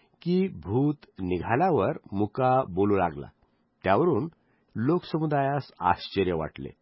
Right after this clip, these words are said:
तरी त्यातील कित्येक म्हणाले, "भूताचा अधिपती जो बाल जबूल त्याच्या सहाय्याने हा भूते काढतो."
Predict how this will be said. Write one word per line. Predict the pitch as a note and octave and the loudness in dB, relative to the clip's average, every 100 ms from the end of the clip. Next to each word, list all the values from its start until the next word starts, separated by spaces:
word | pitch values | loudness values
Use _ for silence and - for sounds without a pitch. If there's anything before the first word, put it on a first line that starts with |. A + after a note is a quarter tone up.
| _ _ _ - | _ _ _ 0
तरी | D3 D3 C#3+ - _ _ _ _ | 2 2 0 -8 _ _ _ _
त्यातील | C#3+ D3 F3 - | -4 0 -2 -2
कित्येक | B2+ - C3 | -4 -2 -2
म्हणाले, | C3 E3 F2+ B2+ - | -2 -2 -2 -4 -8
"भूताचा | D2+ E2+ - A#2 - C#3 C3 E2+ | -8 -6 2 0 2 0 0 -2
अधिपती | F2+ G#2+ C3+ C3+ F#3+ G2+ | -4 -2 -4 -2 -2 -2
जो | B2+ A2 A2+ B2 C3 - | -4 -2 0 4 2 0
बाल | E2 F#2 F#2 G#2 G#2+ E2 D2+ | -2 2 4 2 -2 -14 -8
जबूल | E2+ E2 A2+ A2+ A2+ | -8 -4 -4 -4 -4
त्याच्या | F#2 - A2 G#2+ | -6 -2 -2 -2
सहाय्याने | - - E2+ F2 D3+ D3+ A2 G3 _ _ _ | -4 -8 -4 0 0 0 -4 -8 _ _ _
हा | - - B2+ C3 C3+ | -12 2 4 6 2
भूते | F2+ E2+ - F#2 | -6 -6 -4 -2
काढतो." | E2+ E2 - C2+ | -2 -4 -8 -16